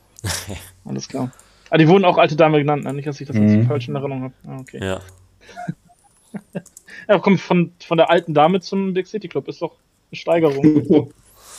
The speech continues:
Speaker 1: Ja, ich, ich glaube nicht. <laughs>
Speaker 2: Nee?
Speaker 1: Ja, ja.
Speaker 2: <laughs> Eher eine Verschlechterung, was?
Speaker 1: Ja. <laughs>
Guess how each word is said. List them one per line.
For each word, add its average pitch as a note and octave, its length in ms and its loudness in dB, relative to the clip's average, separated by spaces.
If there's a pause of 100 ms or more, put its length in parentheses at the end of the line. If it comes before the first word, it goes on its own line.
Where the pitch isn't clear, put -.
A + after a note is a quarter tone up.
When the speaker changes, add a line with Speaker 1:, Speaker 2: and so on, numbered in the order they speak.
(360)
Speaker 1:
Ja, A#2+ 640 -8
ich, A2 160 -14
ich G2 140 -14
glaube F#2+ 320 -10
nicht. E2+ 400 -12 (260)
<laughs> - 600 -12
Speaker 2:
Nee? F#3 220 -4 (400)
Speaker 1:
Ja, C4 80 6 (160)
ja. - 20 -2 (360)
Speaker 2:
<laughs> C#3 260 -12
Eher F3+ 160 6
eine G3 100 4
Verschlechterung, E3 680 0
was? E3 240 -2 (360)
Speaker 1:
Ja. A#2 460 -6 (160)
<laughs> - 560 -10